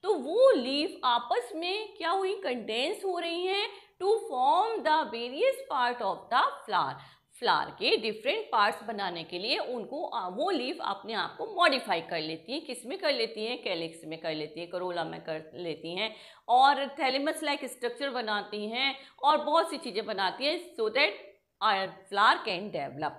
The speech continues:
एक flower can, जो होता है वो वहाँ पे develop हो सके। इस तरीके से एक flower यहाँ पर बन जाता है। ठीक है,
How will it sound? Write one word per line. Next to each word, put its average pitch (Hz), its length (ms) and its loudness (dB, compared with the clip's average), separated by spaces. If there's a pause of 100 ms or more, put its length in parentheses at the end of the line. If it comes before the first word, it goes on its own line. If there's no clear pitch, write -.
(280)
एक 269 220 0
flower 180 240 0
can, 170 680 -6
जो 190 80 -4
होता 175 240 -4
है 415 80 0
वो 494 140 -4
वहाँ 185 180 -8
पे - 140 -10
develop 180 560 -4
हो 233 180 2
सके। 160 400 -8 (340)
इस 277 200 -6
तरीके 262 340 -6
से 226 140 -8
एक 208 340 -6
flower 165 300 -10
यहाँ 147 260 -10
पर - 180 -6 (280)
बन 214 280 -2
जाता - 340 -10
है। - 240 -16 (340)
ठीक 233 180 -8
है, 427 140 0